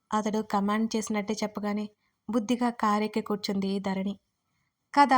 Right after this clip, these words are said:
కొనసాగుతోంది. ఇంతకీ గగన్ ధరణిని ఎక్కడికి తీసుకెళ్ళిపోతున్నాడు? కొంపదీసి ఆమెకిష్టం లేకుండా ఇంటికి తీసుకెళ్తాడా?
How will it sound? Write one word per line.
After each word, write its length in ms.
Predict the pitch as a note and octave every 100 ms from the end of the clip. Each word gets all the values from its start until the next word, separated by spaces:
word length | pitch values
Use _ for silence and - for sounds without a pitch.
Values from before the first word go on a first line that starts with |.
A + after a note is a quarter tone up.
| B3+
కొనసాగుతోంది. 800 | B3 G3 G3 G#3+ G#3 G#3 G3+ G#3 _ _ _ _ -
ఇంతకీ 340 | C#4 C#4+ D#4+ C#4+
గగన్ 360 | G#3 F#3+ G#3+ G#3 _ _ -
ధరణిని 480 | G#3 A3+ B3+ B3 A#3+
ఎక్కడికి 320 | A3 G3 G#3
తీసుకెళ్ళిపోతున్నాడు? 800 | A3 A3+ - G#3+ A3 G#3+ G#3+ G#3 G#3+ _ _ _ -
కొంపదీసి 520 | G#3+ G#3 A3 A3+ A3+ A3 -
ఆమెకిష్టం 440 | A#3 A#3 G#3 - A3+
లేకుండా 300 | A3+ A3+ G#3+
ఇంటికి 260 | G3 -
తీసుకెళ్తాడా? 640 | A3+ A3 A#3 A3 - G#3+